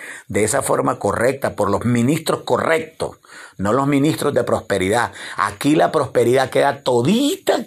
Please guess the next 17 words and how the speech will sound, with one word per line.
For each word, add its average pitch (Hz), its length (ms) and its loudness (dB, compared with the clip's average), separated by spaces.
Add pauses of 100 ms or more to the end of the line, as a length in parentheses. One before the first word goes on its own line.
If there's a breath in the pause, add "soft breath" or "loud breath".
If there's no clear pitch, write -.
queda 226 400 2 (320 loud breath)
lastimosamente, 156 1040 0
todos 220 480 2
los 196 100 4
mensajes 180 400 0
de 180 100 2
prosperidad 147 680 0 (320 loud breath)
se - 180 0
terminaron. 123 880 0
Todo 208 200 6
el 208 80 2
mensaje 208 340 2
por 190 280 2
prosperidad 165 340 4
se 165 100 2
van 170 120 2
a, 175 100 -4